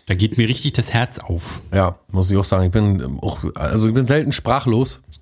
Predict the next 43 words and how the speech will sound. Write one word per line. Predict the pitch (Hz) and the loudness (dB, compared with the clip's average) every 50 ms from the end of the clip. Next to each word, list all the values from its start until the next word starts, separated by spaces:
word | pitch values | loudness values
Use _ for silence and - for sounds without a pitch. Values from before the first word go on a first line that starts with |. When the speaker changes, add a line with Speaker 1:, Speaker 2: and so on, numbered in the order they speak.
| _ _ _ _ - | _ _ _ _ -4
Speaker 1:
Oh, | 92 | -2
die | 90 92 | 0 0
läuft | 80 76 76 78 - | 0 -2 -2 -2 0
ja | - | 0
Speaker 2:
Aber | 98 107 107 | 2 2 2
an | 104 | 2
Speaker 1:
richtig | |
Speaker 2:
der | 113 117 | 2 2
Speaker 1:
ein | 82 | 2
Speaker 2:
Stelle, | 80 127 120 123 | 2 2 2 2
da | 123 | 2
Speaker 1:
Tränchen | 113 135 156 117 110 | 2 2 2 2 2
Speaker 2:
hatte | 113 - | 2 2
ich | 110 113 | 2 2
jetzt | - - | 2 2
auch | 120 | 2
Speaker 1:
runter | - | 2
Speaker 2:
schon | - 131 117 | 2 2 2
so | - | 2
ein | 117 | 2
Speaker 1:
da. | 113 117 | 0 0
Speaker 2:
bisschen | - - 113 110 113 | 0 0 -2 0 0
Kloß | - 117 113 110 - | 0 0 0 2 2
im | 117 104 92 | 0 0 2
Hals | 92 95 92 90 - - | 2 0 -2 -4 -4 -2
und | - 92 90 87 - - - - | 0 0 0 0 -2 -6 -6 -4
Speaker 1:
Die | 92 | 0
läuft | 87 90 98 98 - | 0 0 0 0 -2
ja | - 98 | -2 -2
da | 101 98 | 0 -2
richtig | 101 120 117 - 127 | -2 -2 -2 -2 -2
ein | 113 110 | -2 -2
Tränchen. | - - 135 156 151 - 120 | -2 -4 -4 -2 -2 0 0
Speaker 2:
ich | 117 | 2
Speaker 1:
Lass | 139 | 2
Speaker 2:
weiß | 151 131 | 2 2
Speaker 1:
uns | |
Speaker 2:
nicht, | 156 143 | 2 2
ich | 120 | 2
bin | - | 2
Speaker 1:
das | 156 143 | 2 2
Speaker 2:
ja | |
Speaker 1:
mal | 131 | 2